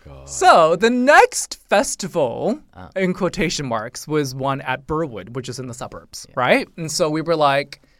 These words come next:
Speaker 2: "Okay, well, we're gonna just, this time around," <laughs> oh my God. I can't even say it.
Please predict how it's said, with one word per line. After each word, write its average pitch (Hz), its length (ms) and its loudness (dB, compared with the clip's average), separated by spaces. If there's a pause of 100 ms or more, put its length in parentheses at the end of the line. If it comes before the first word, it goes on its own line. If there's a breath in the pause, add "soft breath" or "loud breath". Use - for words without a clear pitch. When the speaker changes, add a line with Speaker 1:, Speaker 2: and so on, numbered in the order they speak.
(160)
Speaker 2:
"Okay, 190 320 0
well, 170 200 -4
we're 165 180 0
gonna 170 240 -4
just, 139 320 -10
this 175 240 -2
time 175 380 -4
around," 135 500 0 (540 soft breath)
<laughs> - 500 -20
oh - 160 -10 (100)
my - 120 -18
God. - 120 -20 (2000 soft breath)
I 117 40 -20
can't 135 200 -12
even 123 200 -12
say - 160 -14
it. - 100 -16